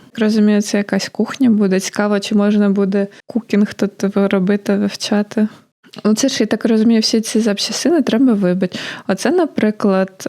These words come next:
е, да, з цих гоблінів, десь локації, це бочки, це якісь клики, е, з цієї а-ля Тауренерда, столи. Цікаво, як це все коміс-, кастомізувати можна буде, чи у всіх буде один вид будиночку.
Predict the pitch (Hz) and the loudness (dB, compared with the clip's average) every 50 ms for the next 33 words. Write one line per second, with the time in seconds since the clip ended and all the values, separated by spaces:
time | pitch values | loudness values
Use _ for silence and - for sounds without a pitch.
0 | - - 185 180 180 175 170 180 190 226 285 285 240 - - - - 202 185 185 | -4 0 0 2 2 2 2 0 2 2 2 0 -2 -4 -8 -4 -2 0 0 0
1 | 185 - - 190 185 180 - 180 180 180 190 196 208 202 196 202 202 202 202 202 | -2 -4 -2 -2 -2 0 0 0 0 0 0 0 0 2 2 4 4 4 4 2
2 | 196 196 190 185 185 185 - - 190 185 180 - 190 185 185 185 185 - - 214 | 2 0 0 0 0 -2 -2 -4 -4 -4 -2 -2 -2 0 0 -2 -4 -6 -8 -4
3 | - - 233 226 202 175 170 180 196 202 208 - - - - - - 202 202 202 | -2 0 0 2 2 2 2 2 2 0 0 -2 -6 -8 -6 -2 0 0 0 0
4 | - - - - 220 220 220 220 - - 226 220 - - - - - 226 214 214 | -2 -6 -2 0 2 2 2 0 0 0 -2 -2 -2 -4 -8 -4 -2 0 2 2
5 | 208 208 - - - 196 190 196 196 202 208 208 208 - _ _ _ _ - - | 0 -2 -6 -4 -2 0 2 2 2 4 2 2 0 -2 _ _ _ _ -4 -2
6 | 202 202 196 - - - - - 196 196 196 196 196 196 196 196 196 190 190 190 | 0 0 -2 -4 -6 -8 -4 -2 0 2 2 2 2 2 2 2 2 2 2 2
7 | 185 185 190 190 202 - - - _ _ - 202 190 196 190 190 196 196 196 - | 2 2 0 0 -2 -4 -8 -18 _ _ -2 -2 0 2 2 2 2 0 -2 -4
8 | _ - 202 196 190 196 190 190 190 190 196 196 196 196 196 190 190 196 196 196 | _ -4 -2 0 2 2 2 2 2 2 2 4 4 4 2 2 0 -2 -4 -2
9 | - 190 190 190 202 - _ - - - - - - 208 190 185 196 202 208 202 | -2 0 0 0 -2 -4 _ -12 -10 -10 -8 -4 -2 0 0 2 2 0 0 0
10 | - 214 - 247 277 294 294 285 269 269 269 - - 226 220 - - 233 226 226 | -2 -2 0 0 2 2 2 2 0 -2 -4 -2 -2 -2 -2 0 -2 -2 -2 -2
11 | - - 214 208 214 - - - - - - 220 - - - 214 220 220 220 - | 0 0 2 2 2 0 -4 -12 -12 -8 -6 -6 -6 -2 0 2 2 2 2 2
12 | 220 202 170 156 156 - 180 175 160 160 165 170 170 170 175 175 170 165 175 165 | 2 2 2 0 -2 -2 -4 -2 -2 -2 0 0 -2 -2 -2 -2 -2 0 0 -2
13 | 170 170 - - 190 175 180 - 208 202 208 202 196 - 196 185 - - 190 175 | -2 -4 -4 -2 -2 -2 -2 0 -2 -2 0 0 0 0 0 0 0 0 0 0
14 | 185 180 180 180 180 190 185 170 180 - 185 185 185 185 185 190 202 - - - | 0 0 0 0 -2 -2 -4 -4 -4 -6 -6 -4 -4 -4 -4 -4 -6 -8 -12 -16
15 | - 214 208 | -10 -10 -10